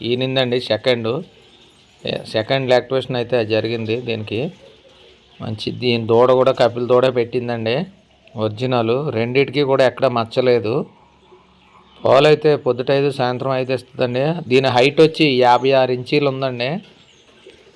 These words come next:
హైట్ వచ్చి యాభై ఆరు ఇంచీలుగా ఉంది ఆవు. ప్యూర్ ఒరిజినల్ క్వాలిటీ కపిల్ ఆవు అండి. దీని ధర వచ్చి మూడు లక్షల యాభై వేలు రేట్ అండి. మీకు ఎవరికైనా ఈ కపిల్ ఆవు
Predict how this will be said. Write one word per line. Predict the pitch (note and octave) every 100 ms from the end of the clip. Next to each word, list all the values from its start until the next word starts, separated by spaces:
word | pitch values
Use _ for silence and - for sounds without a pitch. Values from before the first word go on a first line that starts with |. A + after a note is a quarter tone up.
| - -
హైట్ | A#2 C3+ D3
వచ్చి | - C#3
యాభై | A#2+ A#2+ B2
ఆరు | A#2 A#2
ఇంచీలుగా | A#2 B2 C3 C#3 C3+
ఉంది | B2+ A#2+ C3+ B2+
ఆవు. | A2+ A#2 C#3+ F#3 - - _ - -
ప్యూర్ | B2+ D3 C#3+
ఒరిజినల్ | C3 A#2 C3+ C#3+ C#3
క్వాలిటీ | B2 B2+ D3 C#3+
కపిల్ | A#2+ A2 B2+
ఆవు | B2+
అండి. | B2 A2+ C#3 F3+ - _ _ - _ _ _ - - A#2
దీని | C3+ A#2+
ధర | A#2 C#3+
వచ్చి | D3 - C#3+ A#2
మూడు | B2 B2
లక్షల | B2+ - B2
యాభై | B2 A#2
వేలు | A#2+ C3+ B2 G#2 - - - _ - - - - - - - - - - -
రేట్ | A#2+ A#2+ C3
అండి. | A#2+ A2+ D3 F3+ - - - - - -
మీకు | B2 G#2+
ఎవరికైనా | A2 A#2 C3 C#3 C#3 G2+ G2+ - _ _ - -
ఈ | -
కపిల్ | G#2+ G#2+ C3
ఆవు | C3